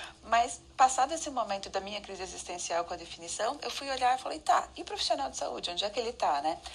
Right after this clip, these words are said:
Então, a minha pesquisa aqui da última semana, ela tem começado a procurar quem que é a pessoa quando ela tem alguma capacitação, porque eu tô longe de ficar preocupada com especialista de cuidados paliativos,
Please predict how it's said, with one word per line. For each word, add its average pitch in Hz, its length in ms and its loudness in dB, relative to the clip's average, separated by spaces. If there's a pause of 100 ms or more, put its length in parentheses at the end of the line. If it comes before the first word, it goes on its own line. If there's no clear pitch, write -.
(300)
Então, 208 300 0
a 233 40 2
minha 233 180 -2
pesquisa 208 440 -6
aqui 196 120 -10
da 190 120 -2
última 190 300 -2
semana, 196 380 -2
ela 208 80 -2
tem 220 140 -6
começado - 400 -8
a - 20 -8
procurar 214 500 0 (380)
quem 254 180 0
que 294 220 -2
é 247 140 6
a 285 60 0
pessoa - 600 0
quando 254 220 0
ela 214 120 6
tem 226 220 -2
alguma 254 640 -2
capacitação, - 760 0
porque 269 240 -2
eu 269 60 4
tô 277 100 2
longe 320 240 2
de - 80 -4
ficar - 180 0
preocupada 254 460 8
com 254 120 -6
especialista 226 760 4
de - 80 6
cuidados 185 320 2
paliativos, 196 580 6